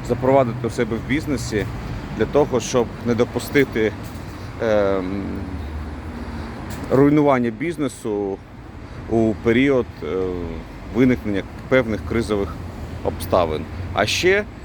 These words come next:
такі заходи допоможуть вашому бізнесу швидше розви-, розвиватися, оскільки, якщо ви їх будете проводити, а кризових заходів не буде, ви зможете це використати для розвитку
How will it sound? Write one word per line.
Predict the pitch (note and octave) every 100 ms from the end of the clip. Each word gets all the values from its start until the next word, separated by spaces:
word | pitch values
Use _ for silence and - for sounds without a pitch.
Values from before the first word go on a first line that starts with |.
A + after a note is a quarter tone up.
| - A#2+
такі | B2
заходи | A#2 D3 E3+ A#2 G2
допоможуть | G2+ A2+ B2+ A2 F#2
вашому | A2+ A2+ A2 G2+
бізнесу | F#2 A#2 G#2+ - G#2 G2 F2+ -
швидше | A#2 A#2 - G#2
розви-, | G2+ G#2 B2+ A2
розвиватися, | G#2 A2 D3 E3+ C3+ G2
оскільки, | - A#2+ A2 - G#2+ - - - - - -
якщо | G#2+ A2 C#3+ B2+
ви |
їх | B2+ G#2
будете | B2+ A#2 F#2 A2+
проводити, | - B2 B2 G#2 F#2+ G2+
а | G#2
кризових | A#2+ A#2 A2 G2+
заходів | A2+ G#2+ G2+ F#2+ G#2
не | G#2
буде, | D3 F3
ви | G#2 G#2+
зможете | A#2+ B2+ - A2 - - - -
це | C3
використати | A2 D3 D#3 C#3 - G2 G2
для | E2+ G#2+ G#2+
розвитку | B2+ A#2+ A2 -